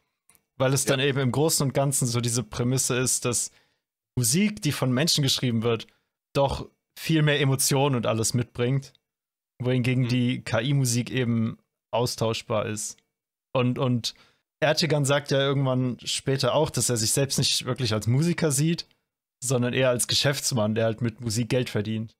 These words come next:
Speaker 2: Ja.
Speaker 1: Weil, weil seine Lieder ja auch von K I geschrieben wird. Aber ich denk mir
Speaker 2: Er
Speaker 1: so,
Speaker 2: ist, er ist, er ist so gesehen das Gesicht.
Speaker 1: er ist, ja, er
Speaker 2: dafür.
Speaker 1: ist, er ist auf der Show, äh, auf der Bühne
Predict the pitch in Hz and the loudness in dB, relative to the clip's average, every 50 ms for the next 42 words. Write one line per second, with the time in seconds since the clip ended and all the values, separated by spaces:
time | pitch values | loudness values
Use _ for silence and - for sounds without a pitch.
0 | _ _ _ _ _ - 104 107 117 113 117 - 107 113 107 107 117 117 117 113 | _ _ _ _ _ -6 -2 0 0 2 0 0 0 -2 0 0 0 0 0 0
1 | 110 123 117 117 117 113 117 127 - - - 113 104 - - 107 110 117 117 110 | 0 0 2 2 2 2 2 0 0 0 -2 -2 0 0 -2 -2 0 0 0 -2
2 | - - 113 110 104 104 104 107 104 - - _ _ _ _ _ _ - - 113 | -2 -2 -2 -2 -2 -2 -2 -2 -4 -6 -10 _ _ _ _ _ _ -4 -2 0
3 | - - 147 147 147 156 135 151 143 139 - - 104 110 107 - - 107 117 117 | 2 2 2 2 2 2 2 2 2 2 0 0 -2 -4 -4 -4 -2 -2 -2 -2
4 | - 135 - - - 117 101 98 - - 104 95 - 104 113 - - - - - | -4 -4 -4 -4 -4 -4 -4 -4 -4 -4 -6 -6 -6 -6 -6 -8 -8 -12 -16 -18
5 | - _ - 139 143 143 131 - - 160 147 131 120 139 147 143 - - - - | -10 _ 0 0 2 2 2 2 2 2 2 2 2 2 2 2 0 -2 -2 -2
6 | 143 147 - - 156 - - 139 131 - - 165 156 170 190 196 151 - - 131 | -2 0 0 0 -2 0 0 0 2 2 2 4 4 4 4 2 0 0 -2 0
7 | 131 110 123 123 - - 131 127 156 170 170 180 180 170 | 0 0 0 0 0 -2 -2 0 0 0 2 2 0 0